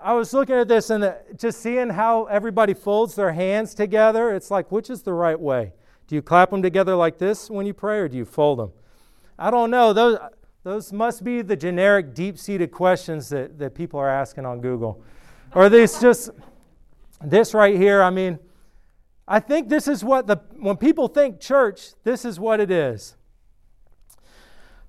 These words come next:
But I'll tell you the truth, there's a lot more that goes into church. There's a lot more that goes into the family of Christ. And I want us to consider those things. It's messy.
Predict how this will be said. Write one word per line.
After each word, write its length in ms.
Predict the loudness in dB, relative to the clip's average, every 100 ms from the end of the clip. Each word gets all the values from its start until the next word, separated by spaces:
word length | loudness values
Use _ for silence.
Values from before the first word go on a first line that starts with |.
| 8
But 100 | 10
I'll 120 | 12
tell 200 | 10 10
you 100 | 12
the 100 | 8
truth, 400 | 6 0 0 2
there's 240 | 2 2
a 40 | 0
lot 320 | 2 0 0
more 220 | -4 -4
that 160 | -6 -4
goes 360 | -4 -2 -4
into 360 | -6 -8 -10 -14
church. 640 | -14 -4 -2 -2 -6 -12
There's 180 | -8 -2
a 60 | 4
lot 180 | 4
more 220 | 4 2 0
that 100 | 0
goes 300 | 0 0 -2
into 260 | -8 -6
the 120 | -8
family 640 | -8 -4 -2 -2 -2 -4 -6 -12 _ _ _ -14 0
of 200 | 0 0
Christ. 600 | 2 6 6 4 -4 -18 _ _ -20 -20 _ _ _ _ -20 -2
And 320 | 0 2 0 -8 _ _ _
I 80 | 0
want 280 | 2 4 4
us 160 | 2 0
to 120 | -2
consider 480 | -2 -2 2 4 4
those 260 | 2 0
things. 280 | -2 -4 -2
It's 160 | -4 -4
messy. 560 | -6 -6 -4 -8 -8